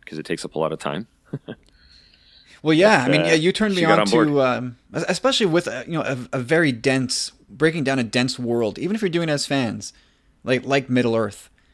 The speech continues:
Speaker 2: like that. It's, it's probably, I don't know, like, what your, your show notes are gonna look like, or how much advanced reading or note taking research you might have to do. Like, you might find yourself going down a rabbit hole,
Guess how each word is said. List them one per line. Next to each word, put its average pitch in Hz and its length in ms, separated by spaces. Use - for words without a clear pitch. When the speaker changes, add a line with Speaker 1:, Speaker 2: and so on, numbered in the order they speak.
Speaker 2:
like 123 160
that. - 160
It's, 139 240
it's 151 140
probably, 175 300
I 151 100
don't 190 100
know, 247 220
like, 120 180
what 131 220
your, 117 320
your 110 160
show 135 180
notes 160 220
are 165 40
gonna 151 140
look 143 140
like, 151 180
or 107 60
how 123 100
much 127 260
advanced 127 420
reading 135 460
or 101 100
note 127 240
taking 131 480
research 139 420
you 135 60
might 131 160
have 127 180
to 117 80
do. 117 240
Like, 160 220
you 147 60
might 156 160
find 147 180
yourself 135 240
going 123 180
down 123 160
a 110 60
rabbit 113 280
hole, 113 280